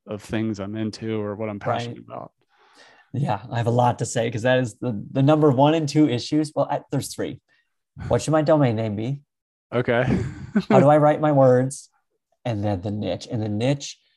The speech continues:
Speaker 2: can stop people for years. That is the number
Speaker 1: Okay.
Speaker 2: one issue in coaching. And, and
Speaker 1: Okay.
Speaker 2: part of it's just the human mind, right? Like, the human mind <laughs> does not like to close doors.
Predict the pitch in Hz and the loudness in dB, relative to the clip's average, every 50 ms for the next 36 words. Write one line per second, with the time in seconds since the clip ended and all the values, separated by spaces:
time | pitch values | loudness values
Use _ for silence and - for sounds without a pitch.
0 | _ _ _ _ - - - 110 - - - 117 104 104 - 117 110 - 117 98 | _ _ _ _ -8 -4 -4 -4 -2 -2 -2 -2 -2 -2 -6 -6 -6 -4 -4 -4
1 | 95 90 90 90 95 101 104 - 85 87 - - - - - 135 120 120 104 - | -4 -6 -6 -6 -4 -4 -4 -4 -6 -8 -10 -12 -14 -12 -6 -4 -4 -4 -4 -4
2 | 120 107 110 107 104 110 107 101 110 107 101 - 104 - - 104 104 101 92 - | -4 -2 -2 -2 -2 -2 -4 -4 -4 -6 -6 -6 -8 -10 -8 -8 -8 -8 -8 -8
3 | - 98 101 92 _ _ _ _ _ _ - - 90 117 117 _ _ _ _ _ | -10 -10 -10 -12 _ _ _ _ _ _ -18 -16 -14 -14 -16 _ _ _ _ _
4 | _ _ - 175 - - 196 - - 214 220 180 160 - - - - - - - | _ _ -4 -4 -2 -2 -2 0 0 0 0 0 -2 -4 -4 -4 -6 -6 -2 -2
5 | 131 117 104 123 127 107 92 92 98 101 120 131 - 104 107 - _ - 110 - | -2 -2 0 -4 -4 -4 -4 -4 -4 -4 -4 -2 -4 -4 -6 -8 _ -12 -8 -4
6 | 139 151 160 165 147 120 117 120 117 113 117 101 104 - - - _ _ _ - | -4 -2 -2 -2 -2 -2 -2 -2 -4 -4 -8 -10 -10 -12 -14 -16 _ _ _ -20
7 | - - _ _ - - 120 - - 135 139 139 - 143 131 113 - 135 - 127 | -20 -20 _ _ -8 -8 -6 -4 -2 -4 -4 -2 -2 -2 -2 -2 -2 -4 -4 -2
8 | 113 104 95 - 117 95 101 82 82 - | -2 -2 -2 -4 -4 -4 -4 -4 -6 -8